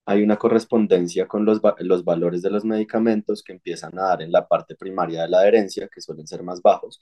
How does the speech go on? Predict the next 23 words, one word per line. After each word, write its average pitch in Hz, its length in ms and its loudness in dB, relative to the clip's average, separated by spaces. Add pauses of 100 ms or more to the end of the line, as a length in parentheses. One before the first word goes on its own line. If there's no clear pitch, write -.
(320)
y 95 140 -6
que 90 160 4
generalmente 87 580 2
la 101 100 2
gente 90 240 -6
que 90 100 -6
se 95 100 -4
acostumbra 90 540 0
a - 80 8
ellos, 98 340 0
pues, - 400 -2 (140)
se - 200 -2
los 87 160 2
dejan, 113 400 2 (840)
con 127 340 4
los 107 180 6
medicamentos 92 720 -2
que 110 120 -2
son 87 340 0
de 85 100 4
más 90 220 0
alto 101 300 2
costo, - 500 2